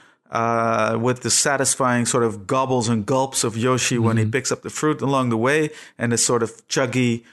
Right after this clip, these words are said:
Speaker 1: engine noise that the, the, the Yoshi cart makes. Um, and I'm also one of the f-, uh,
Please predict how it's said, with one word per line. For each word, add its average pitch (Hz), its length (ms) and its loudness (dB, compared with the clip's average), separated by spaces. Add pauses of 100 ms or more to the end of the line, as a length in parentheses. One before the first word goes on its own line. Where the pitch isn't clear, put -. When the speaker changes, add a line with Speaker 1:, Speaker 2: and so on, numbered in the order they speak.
(200)
Speaker 1:
engine 139 400 0
noise 131 380 0
that 117 200 -2
the, 120 160 2
the, 110 180 -6
the 117 100 -2
Yoshi 123 340 0
cart 123 340 -2
makes. 120 480 -2 (480)
Um, 113 460 -2 (140)
and 127 580 0 (140)
I'm 165 120 -2
also 202 280 2
one 170 240 0
of 165 140 -4
the 143 80 -2
f-, - 180 -16 (260)
uh, 127 400 0